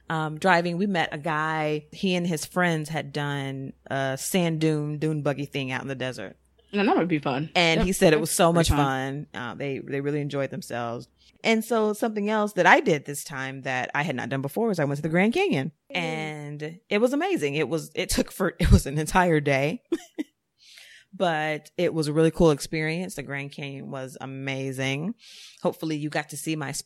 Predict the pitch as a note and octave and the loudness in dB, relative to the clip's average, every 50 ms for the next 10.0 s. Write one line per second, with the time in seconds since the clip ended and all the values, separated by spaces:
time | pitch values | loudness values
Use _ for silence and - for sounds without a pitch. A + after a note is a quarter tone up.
0 | _ - D#3+ C#3+ C#3 - - F#3+ F#3+ F#3 - - - C#3+ C3+ C3 - - - C#3 | _ -4 -4 4 4 6 6 6 2 0 -2 0 2 2 2 2 0 -4 -6 -6
1 | C#3 C3+ C#3 C3+ C3+ C#3 - - C#3 C#3 C3+ C3+ - - C3+ C3 C3+ C3+ C3+ - | -2 -2 -2 -2 -2 -4 -6 -6 -6 -6 -6 -8 -8 -10 -10 -8 -8 -10 -12 -10
2 | - - C#3+ C#3 C3 - E3+ F3 F3+ - - - - B2 B2 C#3 - - C3 C#3 | -10 -10 -8 -8 -10 -6 -4 -4 -4 -4 -4 -6 -6 -4 -4 -6 -6 -6 -6 -6
3 | C#3 C#3+ C#3+ D3 D3 D3 D3 C#3+ C#3 - B2+ C3 D3+ F3 F#3 D#3+ C#3 C#3+ E3 F#3 | -6 -2 0 0 2 2 2 0 0 -4 -6 0 2 2 4 4 2 2 0 -2
4 | G3 - _ - F3 - - - _ _ - - C#3+ C#3+ D3+ D3 C#3 C3 C3 C#3 | -4 -10 _ -4 -4 -4 -4 -6 _ _ -8 -6 -4 -4 -4 -2 -4 -4 0 2
5 | F3 G3 G3 - A2+ C3+ C3+ F3 - - - - F#3 D#3 D#3 - - - - - | 2 2 2 2 2 2 2 2 0 -2 0 2 2 2 2 -2 -6 -16 -20 -20
6 | _ - B3 G#3 F#3 - - D#3 F3+ - - F3 - - E3+ D3+ D3+ C#3+ C#3+ C#3+ | _ -6 -4 -4 -2 0 0 0 2 0 0 -2 2 4 4 4 4 4 2 0
7 | - - F3 D#3 D3 D3 - - - - - - D#3 - A#3 - - - - _ | -2 -2 -4 -2 -2 -4 -2 -4 -4 -4 -2 -4 -2 -2 -2 -6 -6 -10 0 _
8 | F3 E3+ D#3 - D#3+ C#3 C#3 C3+ D3 F3 - - - C3 - C#3+ G3 A3+ - C4 | 6 6 8 6 2 0 2 2 2 2 2 0 -6 -6 -2 -4 -4 -4 -4 -8
9 | - - - - - - - - _ - C4 C4+ G#3 G#3+ A#3+ G#3 G#3 G#3+ G#3+ - | -10 -10 -14 -14 -16 -16 -18 -8 _ 6 8 8 10 10 10 8 8 4 0 0